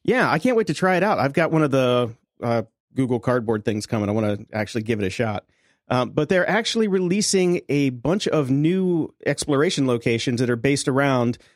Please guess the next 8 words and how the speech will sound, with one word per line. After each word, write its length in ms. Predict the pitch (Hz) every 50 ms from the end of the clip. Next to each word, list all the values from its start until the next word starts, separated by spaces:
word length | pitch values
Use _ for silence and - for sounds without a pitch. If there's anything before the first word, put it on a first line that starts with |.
| _ _
like, 180 | - 127 123 -
Hamilton's 680 | 135 131 131 131 131 123 - 127 120 123 120 110 -
home 440 | - 123 127 127 127 127 127 127 123 -
in, 340 | - 120 113 113 113 110 113
uh, 300 | 110 107 104 104 101 101 - -
Manhattan, 880 | - 117 117 104 104 131 131 131 - - 139 131 131 131 127 117 113 _ -
Independence 680 | - - 135 131 139 139 135 - 135 127 123 120 110 -
Hall, 500 | - 123 127 127 123 123 123 127 127